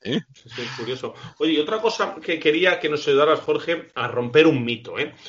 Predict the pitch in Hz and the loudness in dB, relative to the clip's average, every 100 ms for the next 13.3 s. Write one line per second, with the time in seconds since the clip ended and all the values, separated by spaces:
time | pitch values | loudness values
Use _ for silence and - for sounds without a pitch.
0 | - - 120 120 147 165 135 139 151 - | -20 -8 -6 -4 -4 0 2 4 2 2
1 | 131 135 123 - 110 101 90 95 - - | 2 4 2 -2 -8 -10 -12 -16 -18 -20
2 | _ 147 160 208 208 233 214 - 185 185 | _ -2 2 2 2 2 0 0 -2 0
3 | 156 156 - - - - - 120 120 147 | 0 0 -4 -18 -20 -20 -2 0 4 6
4 | 185 - 135 131 127 123 123 123 123 120 | 4 4 4 4 2 -2 -8 -4 -4 -4
5 | 120 139 156 - 175 170 170 165 160 151 | 2 2 2 4 6 8 8 6 4 2
6 | 143 - 123 120 147 160 180 170 - 120 | -4 -6 -10 -2 -2 -2 -6 -8 -4 0
7 | 143 165 147 - 117 123 123 131 - 127 | 4 4 4 0 -12 -12 -8 -8 -4 -2
8 | 120 151 135 131 - 160 175 175 - _ | -2 -2 0 0 2 2 0 -2 -14 _
9 | - 131 123 127 120 170 190 185 - - | -4 -2 0 0 0 2 2 2 -4 -12
10 | - 151 175 135 135 127 170 160 135 - | 0 2 2 0 0 4 4 2 -2 -8
11 | 131 131 135 165 156 151 131 135 135 131 | -6 -6 -6 -2 0 0 0 0 0 -2
12 | 127 127 127 123 123 123 113 - 135 151 | -4 -4 -4 -4 0 0 0 0 0 0
13 | 156 143 - | 0 -2 -2